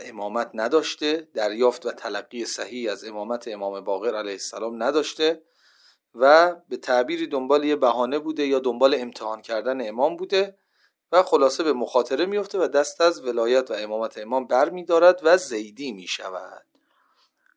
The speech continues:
میل به زیدیه پیدا می‌کنه، دست از امامت امام بر می‌داره. داستانش چی است؟ داستانش به طور خلاصه این هست که یک سالی میاد از امام سوال می‌کنه، امام پاسخ می‌دن. سال دیگه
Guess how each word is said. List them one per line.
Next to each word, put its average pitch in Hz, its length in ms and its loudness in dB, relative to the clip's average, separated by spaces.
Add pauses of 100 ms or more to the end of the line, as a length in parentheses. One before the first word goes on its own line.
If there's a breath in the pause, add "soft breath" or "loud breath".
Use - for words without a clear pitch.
میل 123 280 -4
به 110 80 -6
زیدیه 101 360 -6
پیدا 160 260 -4
می‌کنه، 160 200 -8
دست 135 240 0
از 117 100 -14
امامت 110 340 -4
امام 113 260 -4
بر 104 180 0
می‌داره. 90 320 -18
داستانش 185 640 0
چی 208 60 2
است؟ 202 120 4
داستانش 156 360 -2
به - 100 -14
طور 160 200 0
خلاصه 135 480 4
این 202 160 -2
هست 131 280 -2
که 139 100 -4
یک 151 140 -2
سالی 143 280 2
میاد 127 200 0
از 117 140 -2
امام 123 180 0
سوال 139 340 4
می‌کنه، 202 260 -6
امام 160 220 0
پاسخ 113 380 -6
می‌دن. 101 280 -18 (440 soft breath)
سال 147 340 4
دیگه 131 280 0